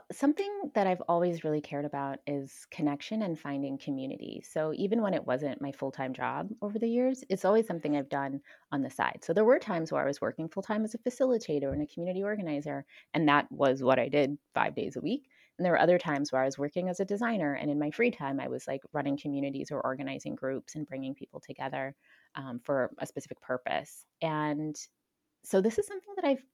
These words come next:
really always cared about, and the main difference now is that I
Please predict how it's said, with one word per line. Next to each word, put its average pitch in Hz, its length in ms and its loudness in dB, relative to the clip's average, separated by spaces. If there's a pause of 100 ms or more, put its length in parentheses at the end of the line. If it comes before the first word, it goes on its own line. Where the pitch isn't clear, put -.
(220)
really 294 280 0
always 180 280 -2
cared 196 240 0
about, 147 280 0
and 151 280 0 (120)
the 165 60 -2
main 180 220 2
difference 151 520 -2
now 175 280 0
is 156 120 -2
that - 100 -6
I - 160 -4